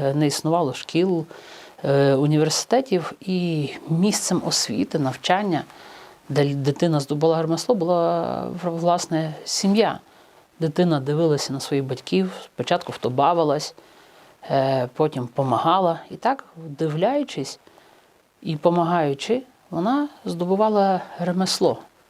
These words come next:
Тому, е, зазвичай була царська, е, династія,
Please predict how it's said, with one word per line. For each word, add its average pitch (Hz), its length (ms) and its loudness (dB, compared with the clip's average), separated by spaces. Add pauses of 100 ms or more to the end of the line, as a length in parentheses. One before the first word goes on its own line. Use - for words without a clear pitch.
(220)
Тому, 208 340 2 (640)
е, 104 880 0
зазвичай 143 520 0
була 127 200 0
царська, 127 600 -2 (240)
е, 127 320 -4
династія, 147 800 -2